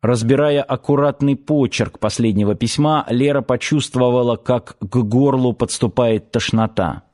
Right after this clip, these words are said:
Из глаз капелью снова побежали слёзы,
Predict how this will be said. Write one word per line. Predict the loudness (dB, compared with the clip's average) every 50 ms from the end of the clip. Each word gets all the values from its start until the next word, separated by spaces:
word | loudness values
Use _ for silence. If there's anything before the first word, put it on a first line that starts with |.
| _ _ _ _ _ _ _ _ _ _ _ _ _ -2
Из | 0 0 0 0
глаз | 0 2 2 2 2 0 0 -2 -2
капелью | -2 -2 -2 -2 -2 -2 0 0 2 0 2 0 0 0
снова | -2 -2 0 0 2 2 2 2 0 0 -2
побежали | 0 -2 0 0 2 2 2 2 2 2 0 2 0 0
слёзы, | -2 -2 -2 0 2 2 4 2 2 2 2 2 0 0 0 0 0 0 -2